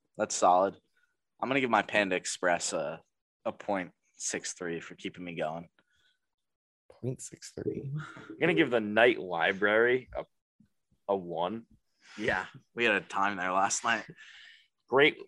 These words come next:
Speaker 3: great library. Uh, very educational. Uh, lots of students there trying to learn and, and make themselves better.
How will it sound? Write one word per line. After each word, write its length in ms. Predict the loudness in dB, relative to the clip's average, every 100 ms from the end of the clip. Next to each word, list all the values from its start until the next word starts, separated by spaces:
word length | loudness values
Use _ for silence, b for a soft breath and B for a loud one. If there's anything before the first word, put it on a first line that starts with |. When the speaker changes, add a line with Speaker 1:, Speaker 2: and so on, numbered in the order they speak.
| -2
Speaker 3:
great 240 | 4 4
library. 760 | 6 6 6 4 2 2 0 -6 _ _
Uh, 200 | -6 -2
very 360 | 4 6 6
educational. 920 | 2 -2 -2 -2 -2 -2 0 0 -2 _ -6
Uh, 220 | -4 -4
lots 360 | 4 4 4 0
of 120 | -6
students 500 | -6 -6 -6 -6 -6
there 260 | -4 -4
trying 380 | -4 0 0 -2
to 100 | -6
learn 380 | -4 -4 -2 -4
and, 240 | -6 -8 -16 _ _
and 100 | -10
make 180 | -6 -6
themselves 440 | -6 -6 -2 -2 -2
better. 340 | -2 -2 -4